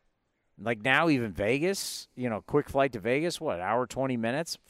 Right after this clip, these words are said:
Four-hour flight? So you gotta get there an hour early. You gotta, I mean, just to get a guy to Oakland from Nashville, my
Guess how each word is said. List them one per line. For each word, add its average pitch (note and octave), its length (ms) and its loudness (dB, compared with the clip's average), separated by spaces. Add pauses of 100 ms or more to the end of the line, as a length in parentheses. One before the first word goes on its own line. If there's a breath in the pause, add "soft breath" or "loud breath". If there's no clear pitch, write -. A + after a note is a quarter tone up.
(120)
Four-hour C3 640 -2
flight? A#2+ 420 -4 (640 soft breath)
So - 140 -4
you A#2 100 2
gotta G2 160 2
get A#2 160 0
there D3 160 4
an C#3 80 2
hour C#3 380 6
early. C3+ 260 6
You B2 60 2
gotta, A2 160 4
I - 20 0
mean, A#2+ 160 -2
just D3 220 -8
to C#3 80 -4
get B2 260 0
a E3 60 0
guy B2 300 0
to G2+ 200 -2
Oakland C#3 480 -2
from F#2+ 260 -8
Nashville, D3 600 -4
my F#2 260 -8